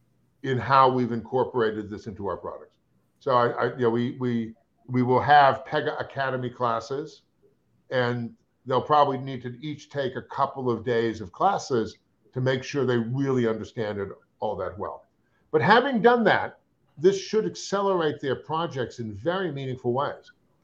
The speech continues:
And what I've always believed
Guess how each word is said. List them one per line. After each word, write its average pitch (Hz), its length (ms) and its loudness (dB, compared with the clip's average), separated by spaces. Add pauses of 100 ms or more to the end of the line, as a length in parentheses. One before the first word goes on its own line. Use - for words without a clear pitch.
(720)
And 131 560 2 (340)
what - 520 2
I've 170 200 6
always 135 300 4
believed 127 680 0